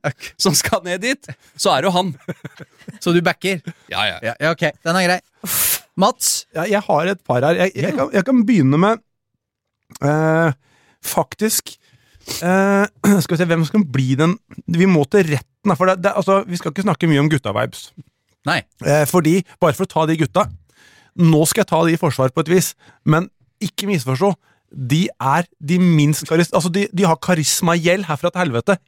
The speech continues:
Speaker 3: innover sjarm. Men, når da Kristiansand kommune, greia var jo, de skulle ha en fotballcup.
Speaker 2: Mhm.
Speaker 3: Ikke sant?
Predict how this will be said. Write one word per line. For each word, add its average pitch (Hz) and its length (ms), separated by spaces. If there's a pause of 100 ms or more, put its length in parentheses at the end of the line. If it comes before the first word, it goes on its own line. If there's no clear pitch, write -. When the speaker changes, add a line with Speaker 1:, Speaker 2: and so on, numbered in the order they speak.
Speaker 3:
innover 151 360
sjarm. 180 240 (560)
Men, 185 320 (880)
når 175 420
da 156 140
Kristiansand 151 560
kommune, 170 420 (300)
greia 170 280
var 156 180
jo, 175 100
de 151 200
skulle 170 240
ha 143 120
en 151 120
fotballcup. - 560 (280)
Speaker 2:
Mhm. 104 340 (400)
Speaker 3:
Ikke 151 160
sant? 254 220